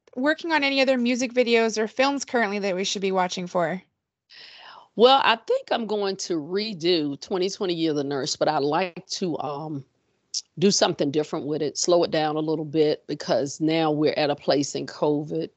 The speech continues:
Speaker 2: where it is slowing down. So I've been playing around with the lyrics and seeing if that's something I wanna, um,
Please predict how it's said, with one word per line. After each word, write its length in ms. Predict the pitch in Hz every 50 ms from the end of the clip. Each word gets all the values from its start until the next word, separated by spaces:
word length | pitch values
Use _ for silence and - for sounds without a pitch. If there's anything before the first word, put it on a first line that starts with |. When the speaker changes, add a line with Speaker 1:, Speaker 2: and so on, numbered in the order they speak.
| _ -
Speaker 2:
where 200 | 156 151 151 160
it 100 | 160 160
is 220 | 160 156 160 -
slowing 380 | - - 170 156 151 151 156 147
down. 340 | 156 151 147 147 151 156
So 180 | 147 - - 170
I've 160 | 165 147 151
been 220 | 160 160 156 156 147
playing 320 | - - 165 156 156 151
around 300 | 151 160 156 156 151 151
with 100 | 151 151
the 80 | - 151
lyrics 540 | 165 170 160 151 147 175 170 - - -
and 120 | 135 139 139
seeing 320 | - - 165 151 151 147
if 120 | 147 143 -
that's 180 | 143 143 -
something 360 | - - 139 135 - 156 135
I 80 | 135 135
wanna, 460 | 135 131 147 143 143 143 139 139 - -
um, 300 | 143 160 170 170 160